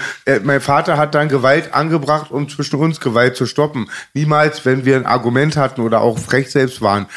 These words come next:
Niemals. Deswegen ist es ein Riesenunterschied. Hab mich auch damals mit einem Pädagogen in den Haaren gehabt, ob du Kinder unterdrückst oder Gewalt antust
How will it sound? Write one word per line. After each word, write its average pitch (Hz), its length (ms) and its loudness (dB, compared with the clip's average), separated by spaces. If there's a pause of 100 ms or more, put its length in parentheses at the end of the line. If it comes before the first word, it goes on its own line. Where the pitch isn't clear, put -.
(200)
Niemals. 127 440 2
Deswegen 123 400 0
ist 110 140 -4
es - 20 -4
ein 117 80 -2
Riesenunterschied. 151 800 0 (240)
Hab - 160 -2
mich 139 140 0
auch 127 100 0
damals 127 340 0
mit 131 120 -6
einem 135 100 -10
Pädagogen 131 540 0
in 131 80 0
den 117 80 0
Haaren 117 180 0
gehabt, 139 320 0 (240)
ob 147 180 -6
du 160 120 -2
Kinder 160 400 0
unterdrückst 143 580 -2
oder 127 140 0
Gewalt 117 340 2
antust 170 520 -4